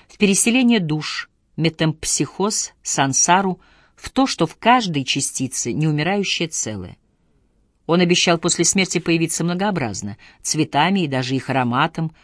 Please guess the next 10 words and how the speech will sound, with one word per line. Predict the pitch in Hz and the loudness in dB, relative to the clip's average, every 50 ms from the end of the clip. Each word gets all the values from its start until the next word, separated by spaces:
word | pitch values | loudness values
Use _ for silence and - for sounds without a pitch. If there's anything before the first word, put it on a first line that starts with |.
| _ _ - | _ _ -20
птицей, | - - - 151 165 170 - - - - 160 156 156 _ _ _ | -14 -8 -6 -4 -4 -4 -6 -6 -6 -6 -6 -8 -10 _ _ _
зорницей, | - 131 143 196 190 143 117 120 143 165 - - - 139 127 | -10 -4 0 0 0 2 0 -2 -2 -4 -4 -6 -6 -6 -6
дождем. | 117 110 104 101 101 104 120 135 151 151 - _ _ _ _ _ _ _ _ _ _ _ _ | -4 -6 -6 -6 -6 -4 -4 -4 -4 -4 -8 _ _ _ _ _ _ _ _ _ _ _ _
Обращаясь | - 156 170 180 196 202 - - 226 214 208 - | 2 2 4 4 4 4 4 4 2 2 2 2
к | - | 2
умершим | 220 202 208 202 196 - 202 196 | 2 4 4 4 2 2 0 0
друзьям, | 180 190 202 185 180 233 254 254 240 - - - _ _ _ _ | 0 0 0 0 2 2 2 2 0 -2 -6 -16 _ _ _ _
перечислял | - 202 202 - - 202 - - 220 240 240 240 | 2 2 4 2 0 0 0 2 4 4 4 4
им | - - 196 196 208 - - - - | 2 0 0 0 0 0 -2 -4 -2
подобных: | - 175 165 143 147 143 139 131 139 147 - - - | 0 0 2 2 2 0 0 0 -2 -4 -6 -8 -14